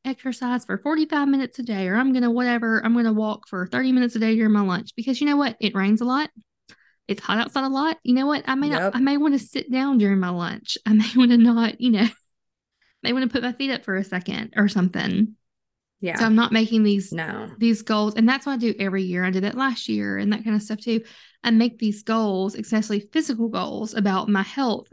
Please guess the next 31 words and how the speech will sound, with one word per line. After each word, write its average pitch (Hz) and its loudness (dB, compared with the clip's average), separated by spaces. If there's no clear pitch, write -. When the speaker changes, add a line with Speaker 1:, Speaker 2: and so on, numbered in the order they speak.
Speaker 1:
that 196 0
then 254 2
I, 190 0
of 190 -8
course, 202 -2
break 294 -2
after 180 -6
two 180 2
or 185 0
three 180 -2
weeks, 175 -2
um, 196 6
Speaker 2:
Mm-hmm. 175 -2
Speaker 1:
if 220 6
I 202 4
make 202 6
it 190 0
that 214 0
far. 190 -2
And 220 8
then 226 4
I 202 0
beat 196 0
myself 185 -6
up 180 -6
about 180 -2
it - -4
really, 196 4
really 180 -4
bad. 196 0
Speaker 2:
Yeah, 139 -10